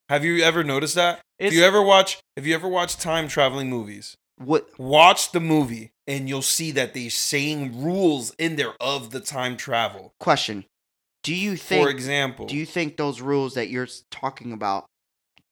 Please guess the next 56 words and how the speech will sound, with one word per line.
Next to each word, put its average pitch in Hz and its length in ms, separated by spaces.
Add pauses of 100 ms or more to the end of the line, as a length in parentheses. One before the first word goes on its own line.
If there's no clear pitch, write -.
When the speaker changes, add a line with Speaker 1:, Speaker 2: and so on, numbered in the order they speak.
(160)
Speaker 1:
there, 123 260
there's 139 220
Speaker 3:
derive 151 220
Speaker 1:
different 147 200
Speaker 3:
or, 156 120
Speaker 1:
ones. 135 200
Speaker 3:
or 139 360
originate 131 520
from 127 300
actual 120 420
facts? - 540 (240)
Speaker 1:
No, 127 420 (260)
they're 143 220
all 151 160
theory 156 400
because 135 400
time 143 220
traveling 135 440
isn't 123 240
real. 127 220
But 127 160
anyway, 165 440
Speaker 3:
How 190 100
do 214 60
you 226 60
Speaker 1:
the 226 60
Speaker 3:
know? 175 180 (1300)
Speaker 1:
I 131 120
don't. 170 340
You're 120 140
right. 185 200
I - 80
don't. - 140
Speaker 2:
Um, 143 360
Speaker 1:
The - 60
Speaker 2:
so, 170 180
Speaker 1:
same 151 220
way 165 180
I - 20
don't 160 240
know 165 140
that 160 80
Speaker 2:
so - 120
Speaker 1:
the 143 100
world 156 120
Speaker 2:
this, 143 80
Speaker 1:
is 127 80
Speaker 2:
it 202 80
has 233 180
Speaker 1:
not 127 60
Speaker 2:
Dragon 190 240
Ball 170 100
Speaker 1:
round. 139 100
Speaker 2:
Z 180 100
rules, 120 280
right? 131 240